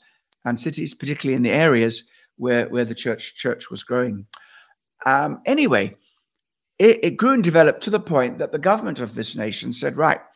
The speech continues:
we've got to accept these Christians. They're, they're here to stay,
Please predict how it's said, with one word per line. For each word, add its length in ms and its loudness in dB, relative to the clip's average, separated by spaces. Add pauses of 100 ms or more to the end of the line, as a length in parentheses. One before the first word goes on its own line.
(340)
we've 120 0
got 120 6
to 100 6
accept 420 2
these 160 -4
Christians. 640 -6
They're, 240 0
they're 220 2
here 180 4
to 140 -4
stay, 520 -2